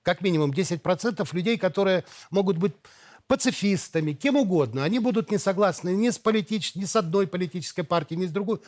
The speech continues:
но уж тем более с властью. Из этой десятипроцентной составляющей есть люди, вот, которые относят себя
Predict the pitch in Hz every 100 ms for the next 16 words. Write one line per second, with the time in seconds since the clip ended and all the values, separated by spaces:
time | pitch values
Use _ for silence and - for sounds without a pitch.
0 | - 180 202 - - 185 151 233 247 220
1 | - 170 117 - - _ - - - 135
2 | 202 233 226 220 175 196 202 214 - 208
3 | 196 156 185 - - 208 247 285 202 -
4 | 117 - _ - - 117 135 269 - -
5 | _ _ _ - 151 269 226 196 165 -
6 | 170 156 220 208 - 220 - 160 165 160
7 | 196 165